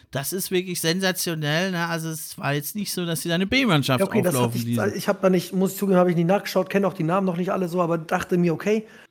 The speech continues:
Speaker 2: das spricht schon so ein bisschen dafür. Ich habe auch gelesen, äh, Weltmeister dabei, beziehungsweise, äh, internationale Spieler.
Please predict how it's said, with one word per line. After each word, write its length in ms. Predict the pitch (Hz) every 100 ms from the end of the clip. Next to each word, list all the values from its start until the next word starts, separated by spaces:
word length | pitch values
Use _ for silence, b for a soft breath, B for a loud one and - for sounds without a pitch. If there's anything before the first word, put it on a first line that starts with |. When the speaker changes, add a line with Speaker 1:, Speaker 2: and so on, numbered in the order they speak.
| _
Speaker 2:
das 160 | 165 160
spricht 360 | - 220 220
schon 160 | 208 202
so 80 | 196
ein 80 |
bisschen 320 | 190 214 214 202
dafür. 260 | 190 202
Ich 120 | 190 175
habe 160 | 165
auch 160 | 190 -
gelesen, 580 | 190 190 175 165 160 160
äh, 220 | 165 156
Weltmeister 400 | 175 175 170 180
dabei, 260 | 165 165 165
beziehungsweise, 680 | 151 180 147 165 156 156 151 B B _ -
äh, 100 | 165
internationale 560 | 165 160 151 165 156 160
Spieler. 380 | - 165 151